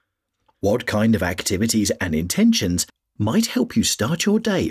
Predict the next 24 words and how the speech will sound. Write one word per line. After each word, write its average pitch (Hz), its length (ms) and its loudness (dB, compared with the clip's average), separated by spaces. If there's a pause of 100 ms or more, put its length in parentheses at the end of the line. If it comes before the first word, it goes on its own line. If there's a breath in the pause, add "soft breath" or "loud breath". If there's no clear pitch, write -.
on 101 120 0
a 101 60 2
more 104 300 2
positive 120 500 -4
note? 120 320 -2 (560)
Let's 359 220 2
take 190 200 -2
a 151 60 0
look 113 320 -2 (240 soft breath)
at 127 140 -4
some 269 340 2
reasons 107 340 -2
why 156 380 0
a 110 60 0
morning 147 420 4
routine 220 540 2 (280 loud breath)
could 262 200 2
make 226 260 0
you 85 100 0
more 139 280 0
successful. - 680 -4 (800)
Who 370 160 4
does 180 240 0
that? 73 300 -4